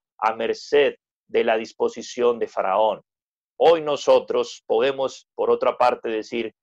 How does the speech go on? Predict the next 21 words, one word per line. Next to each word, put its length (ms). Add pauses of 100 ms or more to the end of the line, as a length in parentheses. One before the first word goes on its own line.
(140)
"Gracias 580
a 140
Dios". 440
Incluso 360
hay 80
personas 500
que 80
tenían 400
un 260
ritmo 520 (260)
frenético 600
de 120
vida, 280
como 240
pasa 280
en 60
las 160
grandes 340
capitales, 560
como 220
Bogotá, 500